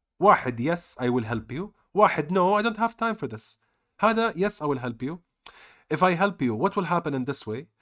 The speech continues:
وإذا سألت السؤال ده يزعل منك، يقول: "أنت شاكك في نيتي، خلاص أنا ماشي، يعني أنت غلطت". <laughs> فاهم قصدي؟ طب أنا سألت بس،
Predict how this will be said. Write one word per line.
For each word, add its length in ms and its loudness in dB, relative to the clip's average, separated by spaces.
وإذا 180 4
سألت 320 2
السؤال 460 2
ده 200 2
يزعل 420 0
منك، 320 -2
يقول: 200 0
"أنت 140 -6
شاكك 340 -4
في 100 -6
نيتي، 400 -4
خلاص 220 0
أنا 100 0
ماشي، 360 -4
يعني 220 0
أنت 140 2
غلطت". 440 2
<laughs> 480 -16
فاهم 300 -2
قصدي؟ 320 -2
طب 100 0
أنا 80 0
سألت 420 -10
بس، 360 -10